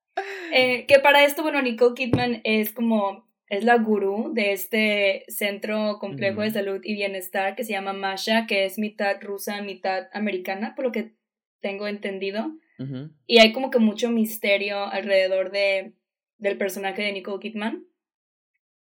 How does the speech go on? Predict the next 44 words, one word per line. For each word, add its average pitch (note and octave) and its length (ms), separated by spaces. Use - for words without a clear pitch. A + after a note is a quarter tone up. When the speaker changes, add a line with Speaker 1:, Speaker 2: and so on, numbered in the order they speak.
Speaker 1:
Pero B3 240
me, A#3 260
me A#3 100
encanta A#3 420
este C4 200
inicio, A#3+ 360
por A3+ 100
ejemplo, A3 320
cuando G3 400
Melissa G#3 320
McCarthy G#3 480
y G#3 40
su A3 140
personaje, G3 460
que G#3+ 80
es F#3+ 120
Frances, G3+ 480
conoce G3 420
al G3 100
personaje G3+ 480
de F#3+ 400
Bobby G3+ 320
Cannavale G3 600
y A3 360
que A3 100
desde G#3+ 140
el G#3 60
principio A3 420
se A3+ 160
odian. A3 320
Creo A#3 100
que F4+ 60
desde F4 140
el F4+ 40
principio A3+ 460
podemos G#3+ 680
darnos G3+ 300
cuenta G3+ 300
que G#3 80
algo G3+ 220
va G3+ 60
a G#3 60
pasar G3 320
entre, G3 580